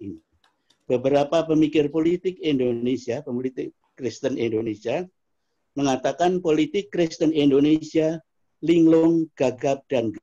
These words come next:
gamang. Bagaimana mengatasi hal itu supaya politik menjadi bijaksana dan arif seperti Matius sepuluh enam belas,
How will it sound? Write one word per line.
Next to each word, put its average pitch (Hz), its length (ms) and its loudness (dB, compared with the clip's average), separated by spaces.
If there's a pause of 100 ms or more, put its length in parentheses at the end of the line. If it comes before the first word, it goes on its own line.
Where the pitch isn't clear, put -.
gamang. 117 400 -2 (720)
Bagaimana 131 540 2
mengatasi 156 640 2
hal 127 300 0 (100)
itu 143 460 -4 (320)
supaya 135 420 -2
politik 170 480 -2
menjadi 135 380 2
bijaksana 135 960 -2 (340)
dan 123 320 0
arif 139 400 0
seperti 131 560 -2
Matius 127 480 -2
sepuluh 131 240 -2
enam 120 240 -2
belas, 156 480 -6